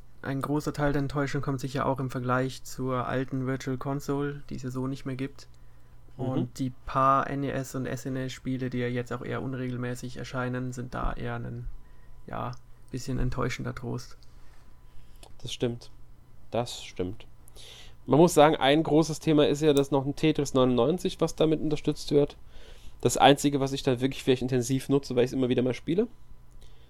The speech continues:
Speaker 2: Ähm, kann man mittlerweile für neun neunundneunzig und au-, auch halt irgendwie kaufen, das ganze Ding, aber man braucht ja für Online-Spielen trotzdem dieses Abo. Ähm, aber gut, Tetris neunundneunzig ist ein anderes Thema nochmal. Kommen wir erstmal zum ersten Platz, knapp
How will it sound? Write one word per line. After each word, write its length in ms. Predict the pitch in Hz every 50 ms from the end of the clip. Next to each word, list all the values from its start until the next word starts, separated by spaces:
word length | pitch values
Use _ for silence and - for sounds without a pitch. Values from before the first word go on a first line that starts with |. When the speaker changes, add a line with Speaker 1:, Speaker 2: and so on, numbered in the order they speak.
| - - - - - - - - - - - - -
Speaker 2:
Ähm, 340 | 135 135 135 139 143 131 - -
kann 160 | - - 139
man 140 | 147 151 147
mittlerweile 400 | 143 139 139 131 135 135 143 143
für 120 | - -
neun 220 | 135 131 135 139 139
neunundneunzig 420 | 135 127 127 127 131 135 135 -
und 180 | 131 117 - -
au-, 200 | 110 120 113 -
auch 300 | - 85 85 123 - -
halt 200 | 135 120 - -
irgendwie 300 | - - 127 131 120 120
kaufen, 480 | - - - 123 - 143 - - 151 143
das 140 | 143 135 -
ganze 280 | - 120 123 127 131
Ding, 180 | 127 127 123 87
aber 120 | 120 127
man 120 | 123 123 -
braucht 200 | - - 120 131
ja 60 | 127
für 100 | - 117
Online-Spielen 460 | 82 110 117 123 - - - 123 117
trotzdem 440 | - 113 113 - - - 117 120 120
dieses 300 | - 117 107 - - -
Abo. 420 | - 113 131 127 117 127 147 156 - - - - - - - - - - - - - - - - - - - - - - - - - - -
Ähm, 400 | 117 123 120 120 120 123 127 - - - - - - - - - -
aber 160 | 143 160 175
gut, 140 | 165 143 -
Tetris 220 | 175 170 165 151
neunundneunzig 320 | 156 165 156 156 156 139 143
ist 60 | 127
ein 40 | -
anderes 300 | 131 160 185 185 180 -
Thema 280 | - 185 180 180 175
nochmal. 440 | 170 170 170 - 170 170 175 190 190 - - - - - - - - - - - - - - - - - - - - - - - - - - - - - - - -
Kommen 160 | - 160 165 170
wir 60 | 156
erstmal 200 | 156 160 165 151
zum 120 | - 147
ersten 300 | - 139 147 - - 135
Platz, 360 | - - 165 190 - - -
knapp 240 | - - 160 160 -